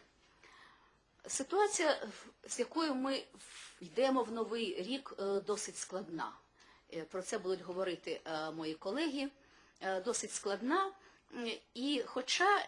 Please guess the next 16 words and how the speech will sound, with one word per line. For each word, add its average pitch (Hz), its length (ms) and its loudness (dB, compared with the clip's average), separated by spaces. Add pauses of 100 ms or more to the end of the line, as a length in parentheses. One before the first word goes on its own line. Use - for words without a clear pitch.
(120)
є 269 440 2
певні 277 380 2
позитиви, 254 680 -2
є 233 160 -2
негативи. 190 720 -4
Ну, 254 120 0
от, 294 120 -4
наприклад, 247 540 -2 (320)
в 170 160 -8
нашому 247 380 2
опитуванні 233 880 -2 (260)
майже 233 360 2
вісімдесят 226 720 2
сім 202 200 0
відсотків 190 640 -4
виборців 262 580 -2